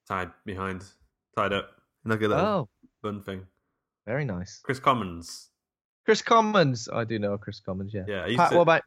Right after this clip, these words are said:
Speaker 2: Pa-, what, what about Paolo Wanchop?
Speaker 1: I don't know. I don't know. I have no idea. No,
Speaker 2: Yeah,
Speaker 1: I'm not really
Speaker 2: yeah, we're
Speaker 1: massive
Speaker 2: getting
Speaker 1: into it, but
Speaker 2: <laughs>
Speaker 1: Chris,
Speaker 2: we're
Speaker 1: Chris
Speaker 2: getting in
Speaker 1: Com-,
Speaker 2: too deep now.
Speaker 1: I played football with Chris Cummins when I was a kid. So he used to, he's from Mansfield,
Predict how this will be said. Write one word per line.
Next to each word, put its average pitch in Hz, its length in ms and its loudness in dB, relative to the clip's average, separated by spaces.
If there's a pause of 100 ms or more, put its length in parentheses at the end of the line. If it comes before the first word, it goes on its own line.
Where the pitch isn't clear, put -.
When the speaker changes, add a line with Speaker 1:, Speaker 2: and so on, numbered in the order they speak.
(120)
Speaker 2:
Pa-, 160 300 4
what, - 220 -10
what 165 60 2
about 156 200 4
Paolo 147 300 4
Wanchop? 139 500 0 (580)
Speaker 1:
I 90 40 -14 (100)
don't 87 80 -12
know. 85 240 -8 (920)
I - 120 -20
don't 98 100 -8
know. 98 80 -2
I 101 60 -2
have 107 140 -6
no 110 120 6
idea. 107 300 2 (220)
No, 147 140 8
Speaker 2:
Yeah, 131 60 8
Speaker 1:
I'm 143 80 4
not 147 100 4
really 131 160 4
Speaker 2:
yeah, 123 60 2 (100)
we're 139 120 6
Speaker 1:
massive 135 240 6
Speaker 2:
getting 120 80 -2
Speaker 1:
into 101 160 -4
it, 90 100 -8
but 98 180 -2 (140)
Speaker 2:
<laughs> - 160 -10
Speaker 1:
Chris, 151 280 4
Speaker 2:
we're 190 100 8
Speaker 1:
Chris 185 120 10
Speaker 2:
getting 175 140 10
in 160 60 12
Speaker 1:
Com-, 156 80 2
Speaker 2:
too 170 120 6
deep 165 220 4
now. 165 220 2 (220)
Speaker 1:
I 135 100 6
played 143 280 2
football 123 200 0
with 101 120 -2
Chris 104 140 -4
Cummins 98 280 -4
when 95 100 -6
I - 20 -6
was 87 100 -8
a - 20 -20
kid. 107 300 -8 (180)
So - 120 -8
he 110 80 -2
used 117 260 -6
to, - 60 -14
he's 113 120 -8
from 120 140 -2
Mansfield, 95 500 -4